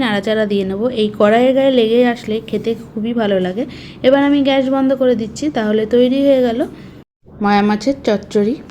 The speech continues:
দেখা হবে অন্য কোনো নতুন রান্না নিয়ে। আর কেন বললাম গরসে গরসে মাথা খাই, যেহেতু ছোট মাছ, ভাত মাখলে কিন্তু প্রত্যেকটা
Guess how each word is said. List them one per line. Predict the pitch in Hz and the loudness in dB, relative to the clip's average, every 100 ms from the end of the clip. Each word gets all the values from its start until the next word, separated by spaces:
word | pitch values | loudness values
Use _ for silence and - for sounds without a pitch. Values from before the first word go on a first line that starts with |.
| - - - - - | -20 -20 -20 -14 -4
দেখা | 214 226 285 | -4 0 0
হবে | 285 285 | 2 2
অন্য | 277 277 | 2 2
কোনো | 285 285 285 | 2 2 2
নতুন | 277 285 285 | 2 0 2
রান্না | 269 247 233 | 2 2 0
নিয়ে। | 226 320 - - - | -2 -6 -10 -18 -8
আর | 214 214 | -4 0
কেন | 233 269 277 | 2 4 6
বললাম | 294 285 302 - - 233 | 4 6 4 2 -2 2
গরসে | 220 233 254 | 2 2 2
গরসে | 254 254 254 262 | 2 2 2 2
মাথা | 220 226 | 2 -2
খাই, | 247 254 | 0 2
যেহেতু | 220 220 247 247 | 0 0 -2 0
ছোট | 240 277 254 | 2 2 2
মাছ, | - - - - - - - | 0 -6 -14 -20 -20 -18 -8
ভাত | 190 214 247 | -2 2 4
মাখলে | 233 247 247 254 | 2 2 0 2
কিন্তু | 269 254 370 - - - | 0 0 -4 -6 -20 -4
প্রত্যেকটা | - - 254 247 | -4 0 -2 2